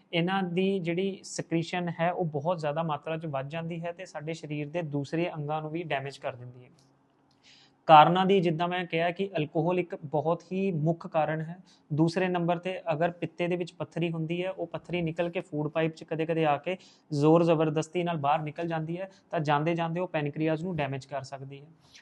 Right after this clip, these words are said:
ਤੀਸਰੇ ਨੰਬਰ 'ਤੇ ਕੋਲੇਸਟ੍ਰੋਲ ਲੈਵਲ, specifically ਜਿਹੜਾ ਟ੍ਰਾਈਗਲਿਸਰਾਈਡ ਲੈਵਲ ਹੈ, ਅਗਰ ਉਸ ਦੀ ਮਾਤਰਾ ਪੰਜ ਸੌ ਤੋਂ ਜ਼ਿਆਦਾ ਹੁੰਦੀ ਹੈ ਤਾਂ ਉਹ ਵੀ ਪੈਨਕ੍ਰੀਆਟਾਈਟਸ ਕਰ ਸਕਦਾ ਹੈ।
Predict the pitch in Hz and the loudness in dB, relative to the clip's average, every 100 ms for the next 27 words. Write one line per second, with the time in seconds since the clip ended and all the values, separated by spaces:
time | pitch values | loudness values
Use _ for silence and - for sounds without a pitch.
0 | _ 180 180 196 196 180 170 170 170 190 | _ 0 2 2 0 0 0 0 -2 -6
1 | 196 _ _ 165 165 165 - 180 165 131 | -6 _ _ 2 4 0 -2 -2 0 -2
2 | 131 - - 175 170 208 190 185 185 175 | -6 -14 -2 -2 0 -2 -2 -2 -2 -2
3 | 175 180 - 160 156 165 170 170 180 175 | -2 -2 -2 0 2 0 -2 -4 -4 0
4 | 170 143 156 156 170 - - - 165 185 | 0 0 -2 -8 -10 -12 -16 -4 0 2
5 | 190 165 190 151 - 175 175 156 151 - | 0 0 0 -2 -2 -6 -2 -2 -4 -6
6 | 175 185 156 139 156 156 156 160 170 175 | -4 -2 -2 -2 -2 -6 -6 -6 -6 -8
7 | 175 151 185 165 143 143 151 147 147 175 | -8 -6 -4 -4 -4 -4 -4 -4 -6 -10
8 | - 139 - 139 147 151 | -4 -4 -4 -10 -8 -12